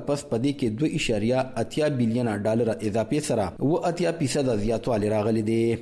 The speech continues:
او ماهرین یې څرګندوي چې دغه تجارتي خساره به روان مالي کال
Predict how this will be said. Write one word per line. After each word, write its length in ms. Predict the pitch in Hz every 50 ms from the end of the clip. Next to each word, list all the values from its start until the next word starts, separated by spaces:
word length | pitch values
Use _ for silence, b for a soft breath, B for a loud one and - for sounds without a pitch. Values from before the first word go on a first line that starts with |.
| -
او 80 | 117 120 123 127
ماهرین 360 | 127 120 117 123 127 123 120
یې 280 | 120 127 123 120 - -
څرګندوي 520 | 127 113 107 117 123 123 120 131 151 170 170 165
چې 60 | - 123 117 131
دغه 140 | 123 120 - - 131
تجارتي 420 | 117 117 120 117 117 120 131 123 123 -
خساره 320 | 110 98 - 120 120 139 139
به 80 | 156 151 139 104 117 117
روان 320 | 123 127 143 151 160 156 143
مالي 220 | 127 123 127 131 131 131 143
کال 180 | 143 139 143